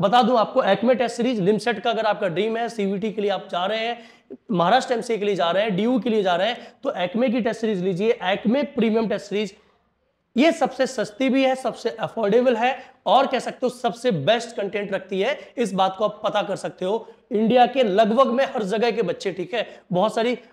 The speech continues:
कह सकते हो डिफरेंट डिफरेंट कोचिंग्स के बच्चे भी, अ, Acme की टेस्ट सीरीज ले लेते हैं, ठीक है यार। तो आप इस टेस्ट सीरीज के साथ अगर जाते हैं तो इसमें क्या क्या मिलेगा बता दे रहा हूँ। रिकॉर्डेड टेस्ट मिलते हैं छह सौ प्लस,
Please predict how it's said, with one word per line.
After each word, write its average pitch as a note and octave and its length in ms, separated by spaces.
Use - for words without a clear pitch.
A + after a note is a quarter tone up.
कह F#3+ 440
सकते G#3+ 220
हो G3 60
डिफरेंट A3+ 380
डिफरेंट A#3 300
कोचिंग्स A3+ 340
के A#3+ 100
बच्चे G3 300
भी, F#3 280
अ, F3 460
Acme G3+ 300
की A3+ 100
टेस्ट G#3 200
सीरीज F#3+ 200
ले G#3+ 160
लेते F#3 240
हैं, G3+ 120
ठीक F#3 160
है G#3+ 60
यार। E3 200
तो F#3+ 40
आप F#3+ 420
इस A#3 180
टेस्ट A3+ 180
सीरीज A#3+ 180
के C4 100
साथ A#3+ 200
अगर A#3 200
जाते G3 260
हैं - 260
तो A3 40
इसमें G3+ 180
क्या G#3+ 100
क्या A3+ 120
मिलेगा G#3+ 240
बता F#3+ 160
दे F3+ 100
रहा G3 100
हूँ। - 120
रिकॉर्डेड A#3+ 380
टेस्ट C4 200
मिलते B3+ 180
हैं C4 60
छह A3 140
सौ A3+ 140
प्लस, C4+ 340